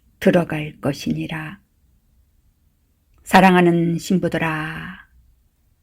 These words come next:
너희가 기다림이 힘들고 지칠지라도 인내하는 자는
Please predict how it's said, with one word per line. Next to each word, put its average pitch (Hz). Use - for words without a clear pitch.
너희가 165
기다림이 165
힘들고 170
지칠지라도 165
인내하는 180
자는 165